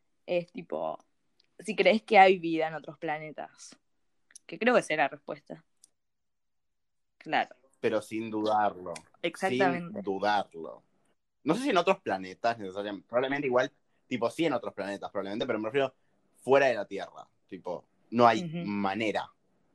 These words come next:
Speaker 2: tipo, de que seamos la única forma
Speaker 1: ¿Qué?
Speaker 2: de vida. Y ese es el tema.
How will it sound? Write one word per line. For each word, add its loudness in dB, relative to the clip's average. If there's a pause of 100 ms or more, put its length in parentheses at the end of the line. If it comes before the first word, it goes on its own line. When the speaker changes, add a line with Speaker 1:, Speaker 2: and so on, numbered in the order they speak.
(1160)
Speaker 2:
tipo, -8
de -8
que -12
seamos -2
la 6
única -2
forma 0
Speaker 1:
¿Qué? 4
Speaker 2:
de -2
vida. 0 (300)
Y -2
ese 6
es 6
el -2
tema. 6